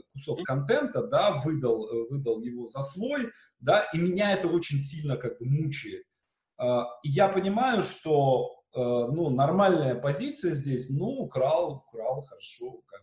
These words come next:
Speaker 1: бы, окей, ходи, носи, носи на здоровье. Вот. Э, и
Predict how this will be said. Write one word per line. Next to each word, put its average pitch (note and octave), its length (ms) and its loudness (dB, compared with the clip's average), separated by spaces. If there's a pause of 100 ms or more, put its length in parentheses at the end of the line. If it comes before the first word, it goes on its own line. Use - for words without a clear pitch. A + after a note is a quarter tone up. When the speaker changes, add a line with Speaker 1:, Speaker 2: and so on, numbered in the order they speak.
(100)
Speaker 1:
бы, - 80 -20 (280)
окей, B2+ 480 -18
ходи, A#2 320 -6
носи, C3+ 560 0 (600)
носи A#2+ 320 -4
на C3 120 2
здоровье. A2+ 680 -4 (540)
Вот. A2+ 720 -4 (120)
Э, A#2 340 0
и C#3+ 600 2